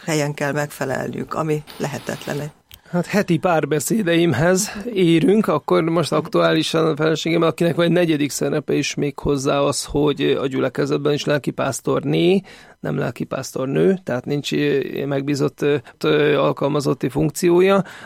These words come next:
Speaker 2: de jelen van az alkalmakon, sok mindenbe bekapcsolódik pluszban, és, ö, velem együtt is, és pontosan ezek nagyon nagy beszélgetéseink,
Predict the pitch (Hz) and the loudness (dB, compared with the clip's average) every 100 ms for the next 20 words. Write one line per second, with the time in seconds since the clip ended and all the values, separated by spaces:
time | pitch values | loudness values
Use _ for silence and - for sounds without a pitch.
0 | - - 143 156 147 143 - 165 151 143 | -14 -8 -2 0 0 -2 -4 -2 0 0
1 | 135 139 135 135 151 - 131 120 131 151 | -2 0 0 -2 -6 -12 -6 -4 -2 -2
2 | 147 147 135 139 135 - 131 - - 147 | -2 -2 0 0 -2 -2 -4 -4 -6 -4
3 | 143 139 135 143 - 147 - 151 143 139 | -2 -2 -2 -2 -2 -4 -2 0 2 0
4 | 143 - - _ _ - - 147 123 127 | -2 -4 -10 _ _ -18 -6 -4 -4 -2
5 | 131 127 - 139 135 - - 135 131 139 | -2 -2 -2 -2 -2 -6 -6 -4 -2 -2
6 | 143 147 139 147 - 185 180 - - - | -2 -2 -2 -4 0 0 0 -6 -12 -20
7 | - _ - 175 - 240 180 - 147 - | -20 _ -2 0 0 2 2 0 -2 0
8 | 151 147 147 135 151 151 147 143 143 160 | 0 0 -2 -2 -2 0 0 0 -2 -2
9 | - 156 156 - 151 - 151 147 156 151 | -2 0 0 0 0 0 0 0 0 -2